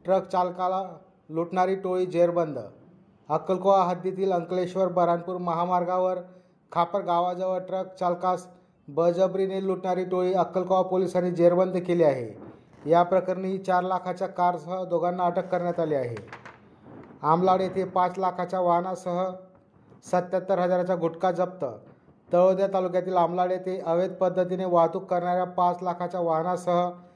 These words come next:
सत्याहत्तर हजार रुपये किमतीचा गुटखा पोलिसांनी जप्त केला आहे. या प्रकरणी एकाविरुद्ध गुन्हा दाखल करण्यात आला आहे. तळोदा व बोरद येथे गोदामांवर पर्यायी कर्मचाऱ्यांचे नियुक्त करण्याची मागणी.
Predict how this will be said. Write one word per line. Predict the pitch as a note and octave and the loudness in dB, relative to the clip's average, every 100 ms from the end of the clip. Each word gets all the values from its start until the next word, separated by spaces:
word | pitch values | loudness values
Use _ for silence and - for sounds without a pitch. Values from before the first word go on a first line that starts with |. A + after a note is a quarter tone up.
| _ _ | _ _
सत्याहत्तर | - F3+ F3+ G3 G3 F3 | -4 -4 0 0 0 0
हजार | F3 F3+ | 0 0
रुपये | F3 F3+ | -2 -4
किमतीचा | F3+ F#3 F3+ F3 F3+ | -4 -4 -4 -2 0
गुटखा | F3 F3 F#3 | 0 0 0
पोलिसांनी | F3+ F3+ F3+ F3 F3+ | 0 -2 -2 -2 -2
जप्त | F3 F3 F3 F3 | 0 0 0 -2
केला | F3 D#3+ | 2 2
आहे. | C#3+ A#2 G#2 - _ _ _ | 2 -4 -10 -20 _ _ _
या | D3 E3 | 0 2
प्रकरणी | F3+ F3+ F#3 F#3 | 2 0 0 0
एकाविरुद्ध | F3+ F3 F#3 F3+ F3 | -2 0 0 0 -2
गुन्हा | F#3 F#3 F#3 D3+ E3+ | 0 0 0 -2 0
दाखल | F3 F3 F3+ | 0 -2 -2
करण्यात | F3 F3 F3 F3 | -2 -4 -2 -2
आला | C#3+ | -2
आहे. | B2+ A#2 G2+ - _ _ _ _ _ _ - | -2 -8 -14 -20 _ _ _ _ _ _ 4
तळोदा | F3+ F#3+ G3 | 6 6 6
व | G3 | 4
बोरद | F3+ F#3 F#3 | 2 -2 -2
येथे | F3 F#3+ F#3+ F3+ | -4 -4 -4 -4
गोदामांवर | D#3+ D#3+ E3+ F3+ F3+ F#3 F#3 | 0 2 2 2 -2 -2 -2
पर्यायी | F#3 F3 F3+ F#3 | -2 0 0 -2
कर्मचाऱ्यांचे | F#3 E3+ F3+ F3+ F3+ F3 F#3 | -2 -2 -2 -2 -2 -2 -4
नियुक्त | F3 F3+ F3+ F3+ F#3 | 0 2 2 -2 0
करण्याची | F#3 F3+ F3 F3+ | 0 0 -4 -2
मागणी. | E3+ D3+ B2+ G#2+ | 0 0 -4 -12